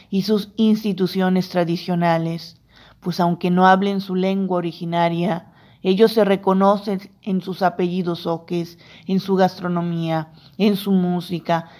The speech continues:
en sus danzas, en los vínculos socioreligiosos, así como su valioso calendario ritual y festivo, dentro de un todo que les permite mantener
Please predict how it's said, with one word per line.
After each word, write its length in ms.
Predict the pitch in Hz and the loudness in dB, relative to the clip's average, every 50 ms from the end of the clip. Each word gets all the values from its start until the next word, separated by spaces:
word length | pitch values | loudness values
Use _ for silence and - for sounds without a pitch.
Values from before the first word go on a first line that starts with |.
| - - - - | -20 -20 -12 -4
en 180 | 196 196 208 208 | -2 -2 -2 -2
sus 260 | 208 208 196 180 165 | -2 -2 -2 0 4
danzas, 680 | 190 190 180 175 180 180 180 - 175 170 160 - - - _ _ _ | 4 4 4 4 0 -2 -4 -2 -2 -2 -2 -4 -10 -18 _ _ _
en 160 | - 196 208 | -2 0 0
los 200 | 214 214 202 208 | 0 -2 -2 -2
vínculos 580 | 202 240 233 240 233 226 - 233 226 214 208 208 | 0 0 2 2 0 0 0 2 4 4 2 2
socioreligiosos, 1400 | - 202 196 196 - 202 196 190 196 190 196 190 190 - - 202 208 208 208 208 - 180 175 175 170 - - - _ - _ _ | 0 -2 -2 0 0 -2 0 2 2 2 2 2 0 0 0 2 2 2 0 -4 -6 -6 -4 -4 -6 -8 -14 -20 _ -20 _ _
así 260 | 202 190 - 208 190 | -6 -6 -6 -6 -4
como 220 | - 226 226 226 | -2 0 0 0
su 160 | 220 220 214 196 | -2 -2 0 4
valioso 640 | 185 185 185 190 208 220 220 226 220 - 233 196 | 4 6 6 6 6 6 4 4 2 -2 -6 -4
calendario 640 | 202 196 185 185 185 185 190 190 196 196 202 202 196 190 | -2 0 0 0 0 0 2 4 4 4 4 2 0 -2
ritual 460 | 185 185 170 - 190 190 190 190 190 | -2 -4 -4 0 0 2 2 2 2
y 60 | 190 | 0
festivo, 760 | 190 175 170 175 - - - 208 214 202 165 165 175 175 170 - - - - - - _ | -2 -4 -8 -10 -10 -10 -6 -6 -4 -4 -6 -6 -8 -8 -8 -12 -18 -20 -20 -20 -14 _
dentro 360 | - 190 196 190 190 190 190 185 | 0 2 2 4 4 4 4 4
de 80 | 196 | 4
un 260 | 208 214 214 202 202 | 4 4 2 0 -2
todo 480 | - - 220 220 214 196 175 170 170 - - - - _ _ _ | 0 2 2 4 4 2 0 -4 -6 -10 -14 -20 -20 _ _ _
que 140 | - 196 196 | 0 2 2
les 160 | 196 190 196 | 2 2 2
permite 480 | 196 196 180 190 220 233 220 - 247 240 | 2 0 2 2 2 2 2 2 2 2
mantener 880 | 220 196 190 185 185 - 196 185 185 196 208 220 226 226 - - - | 4 4 2 2 2 2 2 2 2 2 2 0 0 -2 -4 -8 -14